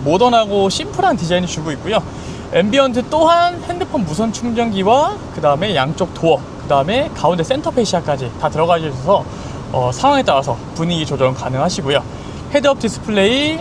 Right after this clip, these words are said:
어라운드 뷰, 뭐, 축구만 긴급 제동, 센서 다 들어가 있어서 사실상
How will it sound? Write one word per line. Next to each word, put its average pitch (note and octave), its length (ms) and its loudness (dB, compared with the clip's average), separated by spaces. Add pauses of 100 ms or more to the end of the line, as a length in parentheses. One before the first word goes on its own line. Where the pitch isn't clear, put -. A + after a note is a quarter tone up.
(100)
어라운드 G#3 520 2
뷰, C#4 440 0 (120)
뭐, - 140 -6
축구만 C#4+ 420 0
긴급 F#3 320 -2
제동, C#3 280 0 (300)
센서 A3 380 -2 (100)
다 E3 160 2
들어가 E3+ 300 2
있어서 D#3 440 0 (340)
사실상 C#4 440 0